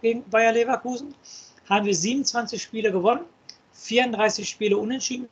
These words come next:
gespielt und zweiundzwanzig Spiele verloren. Da finde ich es interessant, also dass das höchste die Unentschieden-Zahl ist, ne? Und jetzt kommt was noch mehr Interessantes. Ich habe gesagt, wir haben siebenundzwanzig Spiele gewonnen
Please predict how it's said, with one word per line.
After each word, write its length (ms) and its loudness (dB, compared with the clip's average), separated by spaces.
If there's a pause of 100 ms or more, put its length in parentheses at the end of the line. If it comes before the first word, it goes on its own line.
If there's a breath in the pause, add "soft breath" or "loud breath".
(240)
gespielt 400 -4
und 140 -4
zweiundzwanzig 580 -2
Spiele 240 -8
verloren. 360 2 (460 soft breath)
Da 120 0
finde 160 -4
ich 80 -6
es 40 -12
interessant, 440 -2
also 140 -2
dass 260 -4
das 160 -6
höchste 240 -2
die 140 4
Unentschieden-Zahl 680 0
ist, 240 -4
ne? 160 -2 (540 soft breath)
Und 240 6
jetzt 180 -4
kommt 140 -2
was 240 -2
noch 260 0
mehr 160 -2
Interessantes. 600 -6
Ich 80 -8
habe 100 -10
gesagt, 320 -6
wir 120 2
haben 100 0
siebenundzwanzig 640 -4
Spiele 280 0
gewonnen 320 2